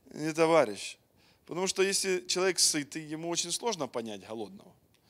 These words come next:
Мне понравилось, как церковь Чикаго собирала помощь для Африки. И прежде чем ее собрать, продовольственную,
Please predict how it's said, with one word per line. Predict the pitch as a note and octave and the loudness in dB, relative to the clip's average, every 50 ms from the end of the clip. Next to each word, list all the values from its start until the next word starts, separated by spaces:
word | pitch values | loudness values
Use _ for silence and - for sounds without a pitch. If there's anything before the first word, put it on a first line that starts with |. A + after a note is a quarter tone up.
| _ _ _ _ _ | _ _ _ _ _
Мне | - D#3+ E3+ | -8 -6 -4
понравилось, | D#3+ E3+ E3+ F3+ G#3+ A#3+ A3 F3 D3 - | -2 0 2 4 4 6 6 4 4 2
как | - C#3 - | -2 -6 -6
церковь | - - D#3 C#3+ - D3 C#3 C3 | -2 -2 -2 -2 -2 -4 -4 -4
Чикаго | - - C3 - F3 F3 E3 D3 C3+ A#2 - - - _ _ - | -6 -8 -2 2 2 2 2 2 0 -2 -2 -6 -20 _ _ -14
собирала | - - D3+ C#3 D3 D3 D#3 D#3 D3 C#3+ C#3 | -8 -6 -4 -2 0 2 4 4 4 4 2
помощь | - F#3+ G3+ G3 E3+ D3+ C3+ | 2 0 -2 0 -2 -2 -4
для | B2 C#3 C#3+ D3+ | -2 -2 0 2
Африки. | D3 B2+ A#2+ A#2+ B2 A2+ - - A#2+ A#2 _ _ _ _ _ _ _ _ _ _ _ - | 2 2 2 0 -6 -14 -14 -14 -16 -18 _ _ _ _ _ _ _ _ _ _ _ -14
И | C#3+ | -12
прежде | C3 - E3+ F3+ D#3+ D#3+ D#3+ | -8 -4 -4 -2 -2 -2 -4
чем | - - E3+ D#3+ | -4 -4 -4 -4
ее | D#3+ D#3+ D#3 | -4 -4 -2
собрать, | D3+ - - D#3 D3+ F3+ G3+ G#3+ A3 G#3+ - - _ _ _ - _ _ _ - | -2 -2 -2 -2 -2 0 0 0 0 -2 -4 -16 _ _ _ -20 _ _ _ -6
продовольственную, | - D#3 D3+ D#3 D3+ C#3+ C#3 B2+ B2 - - B2+ A#2+ A#2 A2+ A2 A2 - | -2 0 2 4 4 4 2 0 0 -2 -6 -8 -8 -8 -8 -10 -10 -10